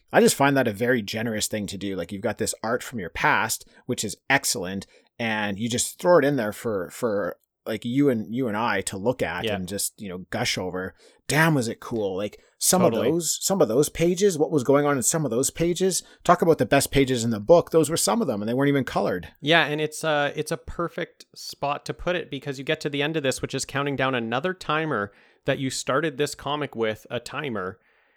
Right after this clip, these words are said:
Speaker 2: And I'm just keep pressing next. I'm like, "Next page, next page, let's go. Like, let's keep this story going. It's, it can't be over now. Like, let's go." And then you get to these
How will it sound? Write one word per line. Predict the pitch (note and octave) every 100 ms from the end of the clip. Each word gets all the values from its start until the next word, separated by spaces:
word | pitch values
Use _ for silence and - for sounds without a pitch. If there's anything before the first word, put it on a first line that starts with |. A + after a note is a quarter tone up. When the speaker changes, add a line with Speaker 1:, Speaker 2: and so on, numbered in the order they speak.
| _
Speaker 2:
And | B2+ C3 B2+ B2+
I'm | D3 F3+
just | F3+ -
keep | F#3
pressing | - E3 E3+ C#3+
next. | D#3 C#3+ - D#3
I'm |
like, | C#3+ C3
"Next | F3+ -
page, | F#3+ A3+ A2
next | D3 -
page, | G3 G3
let's | B2 -
go. | C3+ F#3+ C#3+
Like, | G#2 C3+
let's | C3
keep | - E3
this | D3+
story | - D3+ D3
going. | D#3+ G3+
It's, | G#2+ C#3
it | -
can't | F3+
be | A2+
over | A#2 A#2+ G#2
now. | B2 D3 G#2+
Like, | B2 A#2
let's | C3+ C#3
go." | G3 C#4 - _ _ _ _ -
And | C#3 C3+ C#3+
then | D3+
you | D#3
get | A#2+ B2 C3+ -
to | C#3 C#3
these | B2+ B2+ B2+ B2+ A#2 -